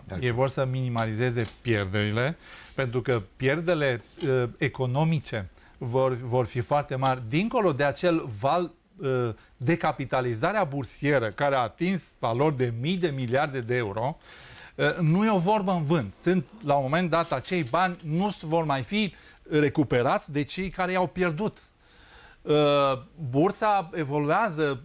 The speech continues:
Speaker 2: poate lucrurile se vor calma. Ceea ce s-a pierdut e bun pierdut și acum francezii deja vorbesc, în, în două mii paisprezece, uh, Marea Britanie a devenit a cincea mare putere economică.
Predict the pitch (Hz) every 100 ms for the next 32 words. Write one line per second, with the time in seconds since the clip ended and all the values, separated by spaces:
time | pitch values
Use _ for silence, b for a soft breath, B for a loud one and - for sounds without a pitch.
0 | - 170 180 185 180 190 190 175 185 165
1 | 170 165 175 175 196 110 - b b -
2 | 185 175 196 - 180 170 156 139 202 151
3 | 143 135 202 - 151 113 190 - B B
4 | B B - - 240 240 - 165 143 226
5 | 240 165 147 226 220 170 220 208 - 170
6 | 147 - 151 135 214 233 190 208 220 220
7 | 202 - 175 - 156 143 135 117 127 226
8 | 226 175 151 214 233 214 175 B B 156
9 | 170 190 226 196 - 233 196 185 196 180
10 | - 156 185 151 - 156 120 107 113